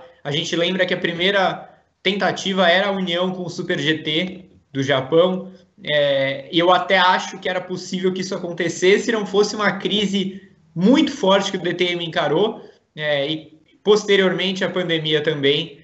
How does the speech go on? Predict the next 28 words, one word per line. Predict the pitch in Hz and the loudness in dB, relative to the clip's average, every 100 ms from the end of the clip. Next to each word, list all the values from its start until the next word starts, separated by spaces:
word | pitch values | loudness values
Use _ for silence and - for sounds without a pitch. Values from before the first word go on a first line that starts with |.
| _ - | _ -8
É, | 143 143 135 131 127 127 | -4 0 2 2 0 0
os | 165 190 | 0 0
regulamentos | 180 185 185 196 202 | 4 4 4 0 -2
eram | 190 | 0
bastante | 185 180 220 247 233 | -2 0 -2 -2 -4
diferentes, | 196 196 190 214 190 | -2 -2 0 -4 -6
então | 180 202 | -4 -2
eles | 208 - | -2 0
estavam | 214 202 | -2 -2
tentando | 202 202 233 214 - - - - | 0 2 4 2 0 -10 -16 -6
achar | 165 - 226 | -4 0 0
aquela | 233 233 208 | 2 0 -2
sintonia, | 214 208 196 185 233 240 240 - - _ - | -4 -2 0 0 2 0 0 -8 -20 _ -10
é, | 160 151 151 151 | -4 -2 0 0
mas | 156 170 170 | 0 0 2
o | |
D | 185 | 2
T | 190 | 2
M | 202 | 0
entrou | 208 208 | -4 -6
numa | 202 190 | -4 -6
crise | 180 202 196 | -4 -4 -2
muito, | 185 196 240 - - | 0 0 0 -2 -8
muito | 175 214 - | -2 0 2
profunda, | 202 - - 160 185 185 180 - 147 | 2 2 2 0 4 6 4 0 -6
veio | 123 190 | 0 2
a | 196 | 2
pandemia. | 180 151 147 175 190 190 190 | -2 -2 -2 0 0 0 -4